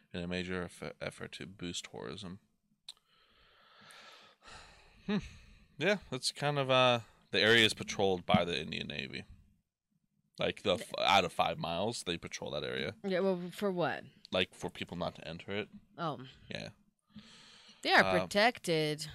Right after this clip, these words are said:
Speaker 2: That's how you protect your shit. People know not to go there.
Speaker 1: Thirty-nine twenty-two.
Speaker 2: It would be interesting to know, like, yeah, like, where'd you come from? Where'd you go? Where'd
Speaker 1: Where'd
Speaker 2: you
Speaker 1: you
Speaker 2: go
Speaker 1: come
Speaker 2: from?
Speaker 1: from?
Speaker 2: What Cotton Eye
Speaker 1: Where'd you
Speaker 2: Joe, you
Speaker 1: go?
Speaker 2: know?
Speaker 1: Yeah.
Speaker 2: But, like, I would like to know.
Speaker 1: Yeah, it's just, like, look, look, it's just trees. Like, that's all it is.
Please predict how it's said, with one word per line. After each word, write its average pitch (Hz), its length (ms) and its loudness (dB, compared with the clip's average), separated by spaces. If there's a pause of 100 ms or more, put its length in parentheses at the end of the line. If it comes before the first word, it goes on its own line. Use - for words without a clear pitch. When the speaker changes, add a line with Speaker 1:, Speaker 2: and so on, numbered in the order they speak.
Speaker 2:
That's 220 160 -4
how 269 80 -2
you 202 80 0
protect 202 400 -4
your 160 80 -6
shit. - 360 -4 (600)
People 208 240 4
know 220 120 8
not 196 140 6
to 160 60 -6
go 160 180 2
there. 151 260 0 (1300)
Speaker 1:
Thirty-nine 95 380 -6
twenty-two. - 320 -6
Speaker 2:
It 285 100 6
would 349 140 6
be 277 140 6
interesting 240 400 2
to 202 60 2
know, 190 200 4
like, 175 360 0 (100)
yeah, 208 260 4
like, 165 240 0
where'd 202 300 -2
you 214 60 -4
come 220 260 0
from? 208 260 -2
Where'd 202 160 -2
you 202 80 -8
go? 202 240 0
Where'd 196 200 -2
Speaker 1:
Where'd - 20 -
Speaker 2:
you 208 40 -4
Speaker 1:
you 196 100 -8
Speaker 2:
go 190 100 -2
Speaker 1:
come 190 80 -6
Speaker 2:
from? 196 120 -2
Speaker 1:
from? 190 80 -2
Speaker 2:
What 190 100 -6
Cotton 226 220 -4
Eye - 20 -4 (100)
Speaker 1:
Where'd 170 100 -12
you 160 60 -2
Speaker 2:
Joe, 151 80 -2
you 156 80 -4
Speaker 1:
go? 165 40 -4
Speaker 2:
know? 175 280 -4
Speaker 1:
Yeah. 98 180 -8 (480)
Speaker 2:
But, 214 80 2
like, 240 160 8
I 262 80 8
would 247 140 4
like 233 180 6
to 208 100 0
know. 214 500 2 (920)
Speaker 1:
Yeah, 113 80 -4
it's 110 100 -2
just, 139 100 -2
like, 107 120 2
look, 110 220 2
look, 110 180 2
it's 104 100 -2
just 127 160 0
trees. 120 480 -4
Like, 98 100 -8
that's 107 220 -6
all 98 260 -2
it 92 60 -2
is. 98 260 -2